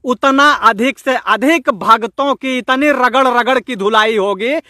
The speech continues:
इतनी रगड़ रगड़ के धुलाई होगी कि शायद उनकी, उनका लाल हो जाएगा।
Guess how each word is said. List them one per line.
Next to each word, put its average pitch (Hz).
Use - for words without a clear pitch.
इतनी 269
रगड़ 285
रगड़ 269
के 254
धुलाई 226
होगी 226
कि -
शायद 240
उनकी, 226
उनका 208
लाल 240
हो 233
जाएगा। 196